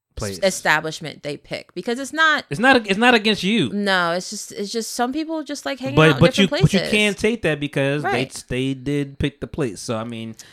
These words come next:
Speaker 1: you could, you could,
Speaker 2: Yeah,
Speaker 1: you could
Speaker 2: no,
Speaker 1: pile
Speaker 2: they
Speaker 1: that
Speaker 2: can.
Speaker 1: on
Speaker 2: Yeah,
Speaker 1: and
Speaker 2: yeah,
Speaker 1: feel
Speaker 2: yeah,
Speaker 1: that.
Speaker 2: yeah.
Speaker 1: Be
Speaker 2: I have
Speaker 1: like
Speaker 2: a cousin who we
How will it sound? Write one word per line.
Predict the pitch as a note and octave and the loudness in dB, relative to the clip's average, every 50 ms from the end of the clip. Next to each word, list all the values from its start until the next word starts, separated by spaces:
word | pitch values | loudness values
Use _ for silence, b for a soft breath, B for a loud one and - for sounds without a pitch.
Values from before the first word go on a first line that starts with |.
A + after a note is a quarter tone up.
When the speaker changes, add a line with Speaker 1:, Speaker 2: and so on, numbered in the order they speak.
| B B | B B
Speaker 1:
you | C3+ C#3+ | 2 2
could, | - D#3 C#3+ - _ | 2 2 -4 -4 _
you | C#3+ C#3+ C#4 | -4 0 4
could, | D#4+ | 6
Speaker 2:
Yeah, | G#4 A4+ A#4+ A#4+ | 8 8 8 8
Speaker 1:
you | B4 B4 | 6 6
could | - - G4+ | 4 4 6
Speaker 2:
no, | G#4 | 8
Speaker 1:
pile | - G3 F#3+ F#3 | 10 10 10 10
Speaker 2:
they | F3 | 8
Speaker 1:
that | E3 | 8
Speaker 2:
can. | E3 E3+ D#3+ D#3 C#3 C3 | 8 8 6 6 6 4
Speaker 1:
on | B2+ B2 | 4 2
Speaker 2:
Yeah, | A#2+ | 0
Speaker 1:
and | A#2+ A#2 | 0 -2
Speaker 2:
yeah, | - - - | -2 -2 -2
Speaker 1:
feel | D3+ D3+ | 0 0
Speaker 2:
yeah, | C#3 | 0
Speaker 1:
that. | B2 A#2+ A2+ | 0 0 -2
Speaker 2:
yeah. | A2+ A2+ | -2 4
Speaker 1:
Be | - | 4
Speaker 2:
I | E4+ | 6
have | F#4+ A#4 C5 A#4+ | 6 6 6 4
Speaker 1:
like | A4+ - | 2 0
Speaker 2:
a | |
cousin | - - E4 F#4 F4 C#4 B3+ A3+ G#3 G#3 F#3+ - G3+ - | 2 4 4 4 4 2 0 -2 -2 -4 -8 -12 -12 -10
who | C#4 C4 A#3+ A#3 A3+ A3 G#3+ G3+ | -6 -4 -2 -2 0 -2 -2 -4
we | G#3 A#3+ C4 C#4+ D#4 D#4+ D#4 D#4 D#4 D#4 - | -4 -4 -2 -2 0 0 0 -2 -4 -8 -10